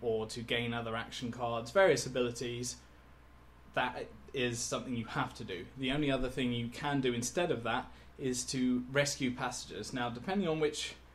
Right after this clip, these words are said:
of the crew member you are playing, depends on how many cards you can draw from the passenger deck. This you then have to, if you can,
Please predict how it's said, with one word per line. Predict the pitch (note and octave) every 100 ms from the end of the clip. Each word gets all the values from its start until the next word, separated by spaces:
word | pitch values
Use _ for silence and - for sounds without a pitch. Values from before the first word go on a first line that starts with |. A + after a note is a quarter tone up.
| -
of | B2+
the | C3
crew | - F3+ D#3+
member | D3 C3 B2+ B2 B2 B2 -
you | B2 A#2+
are | A2
playing, | - F#3 A2+ C3
depends | C3 - C3 B2
on | B2
how | B2+
many | B2+ A#2+
cards | A#2+ B2+ A#2 A#2
you |
can | G#2+ A#2+
draw | A2
from | -
the | G2+
passenger | - C#3+ - G2
deck. | F2 F2+ - - - - - - - C3+
This | E3+ - -
you | D3+
then | C#3+ C#3 C3 -
have | G3 F#3+ -
to, | B2+ A#2+ B2+ - - - - - - - - - - - -
if | D3 D3
you |
can, | D3 D3+ A2+ C3